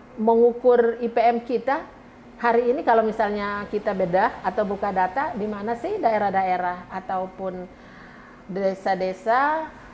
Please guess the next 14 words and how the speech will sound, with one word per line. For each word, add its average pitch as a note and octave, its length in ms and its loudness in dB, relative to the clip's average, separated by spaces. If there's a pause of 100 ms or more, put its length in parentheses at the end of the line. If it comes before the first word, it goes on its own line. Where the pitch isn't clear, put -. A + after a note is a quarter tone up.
(100)
yang F3+ 240 -4 (1500)
secara G3+ 560 0
ekstrim G#3+ 640 -2 (960)
dari G3+ 320 -2
sisi A3 240 -6
kesehatan, G#3+ 640 -2
pendidikan G3+ 640 -2 (320)
itu G#3 480 -2 (160)
rendah. G#3 400 2 (320)
Nah, F3 320 -6 (400)
ini D#4 320 0
tidak A3+ 240 4
terlepas G#3+ 400 0
dari A3 240 2